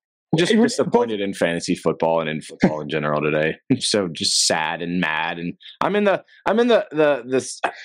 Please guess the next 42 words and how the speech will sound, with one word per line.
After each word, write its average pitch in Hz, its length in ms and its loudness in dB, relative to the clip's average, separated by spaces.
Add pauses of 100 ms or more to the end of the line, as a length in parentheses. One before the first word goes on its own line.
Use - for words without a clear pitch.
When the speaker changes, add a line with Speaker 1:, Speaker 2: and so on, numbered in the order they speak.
(300)
Speaker 1:
I 185 60 2
don't 208 180 2
know 196 120 4
what 151 280 2
stage 123 400 2
of 104 120 0
grief 107 300 2
I'm 131 200 2
in 147 160 0
right 160 200 0
now. 175 380 0
I, 135 120 -2 (120)
I 131 140 4
can't 180 260 2
tell. 143 300 4
Speaker 2:
I 143 40 6
think 196 140 0
it's - 120 0
Speaker 1:
Angry 147 460 0
Speaker 2:
acceptance. - 380 -2 (580)
Speaker 1:
or 131 420 2 (360)
maybe 165 800 2 (180)
it 185 140 4
might 202 240 0
be 180 60 0
Speaker 2:
'Cause 165 80 2
the 208 60 2
acceptance 247 400 0
is 185 60 0
when 202 100 4
you're 175 100 4
like, 156 180 0
you're 151 100 4
like, 127 240 2
years 127 140 2
ago, 120 160 4
it's 113 100 -2
like, 117 220 2
"All 123 120 4
right, 104 200 2 (100)
that's 143 180 0
just, - 300 -4